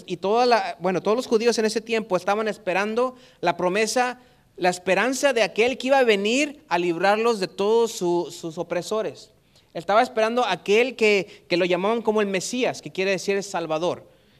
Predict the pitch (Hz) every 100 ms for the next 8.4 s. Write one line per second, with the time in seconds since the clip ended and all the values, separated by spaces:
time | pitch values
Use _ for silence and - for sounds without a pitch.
0 | _ 156 147 196 202 180 175 165 147 214
1 | 247 262 - _ _ _ _ _ _ -
2 | 165 165 165 196 208 262 175 170 180 190
3 | 180 190 165 - 196 214 - 240 240 170
4 | 170 170 156 117 - - 156 185 170 175
5 | 196 202 165 147 160 165 170 165 151 -
6 | 135 - - _ - 170 - - - -
7 | - 175 202 220 226 214 214 220 220 226
8 | 202 202 233